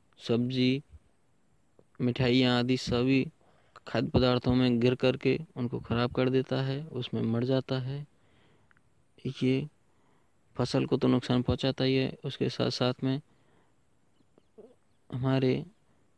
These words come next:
अन्य पेड़ पौधों को भी नुकसान पहुंचाता है। इसके अलावा ये बहुत ही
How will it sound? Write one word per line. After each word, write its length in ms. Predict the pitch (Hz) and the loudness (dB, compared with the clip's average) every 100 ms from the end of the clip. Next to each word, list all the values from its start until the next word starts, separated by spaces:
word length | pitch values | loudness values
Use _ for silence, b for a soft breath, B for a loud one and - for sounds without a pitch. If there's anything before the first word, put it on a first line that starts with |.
| - | -4
अन्य 300 | 135 135 135 | 2 4 4
पेड़ 240 | 135 127 | 4 2
पौधों 300 | 123 123 127 | 4 2 2
को 140 | 123 127 | 2 0
भी 260 | 131 139 - - | 0 -2 -10 -6
नुकसान 340 | 131 - 127 | -6 -2 -2
पहुंचाता 460 | 135 120 - 127 151 | -2 -4 -6 -6 -6
है। 260 | 143 151 165 _ B B B B B _ - - - _ - _ - | -6 -6 -10 _ B B B B B _ -8 -6 -6 _ -20 _ -6
इसके 240 | 139 - | -6 0
अलावा 380 | 135 131 131 139 170 _ _ _ _ _ _ _ _ _ - _ _ _ - | 2 2 0 -4 -10 _ _ _ _ _ _ _ _ _ -20 _ _ _ -6
ये 260 | 135 131 127 | 0 2 0
बहुत 380 | 127 131 131 | 0 -2 0
ही 200 | 139 139 | 0 -2